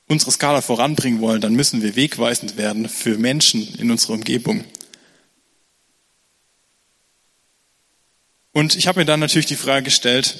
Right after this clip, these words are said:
wie können wir denn als Personen, als Menschen selber oder als ganze Gemeinde wegweisend werden? Wie geht es? Wie bekommen wir das hin?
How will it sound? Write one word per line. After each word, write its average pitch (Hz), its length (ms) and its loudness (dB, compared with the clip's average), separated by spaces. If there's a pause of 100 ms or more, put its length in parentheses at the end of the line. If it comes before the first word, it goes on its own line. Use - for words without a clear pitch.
(880)
wie 139 320 2
können 185 240 0
wir 160 100 2
denn 127 320 0 (760)
als 123 320 -2
Personen, 147 680 0 (300)
als - 180 -2
Menschen 156 400 0
selber 160 480 0 (680)
oder 180 260 6
als 147 280 2
ganze 165 240 0
Gemeinde 156 540 2
wegweisend 139 640 0
werden? 131 360 2 (480)
Wie 143 380 0 (480)
geht 190 220 2
es? - 280 0
Wie 151 180 -2
bekommen 170 400 0
wir 139 80 2
das - 140 -2
hin? 117 260 0